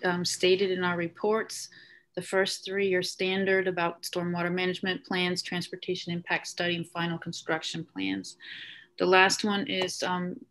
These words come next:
dealing with a right-of-way dedication is another technical requirement.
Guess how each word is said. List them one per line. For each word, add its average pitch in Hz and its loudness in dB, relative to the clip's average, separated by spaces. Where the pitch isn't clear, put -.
dealing 185 0
with 175 -4
a 170 -4
right-of-way 190 6
dedication 185 -4
is 175 -8
another 175 -4
technical 175 -4
requirement. 208 -2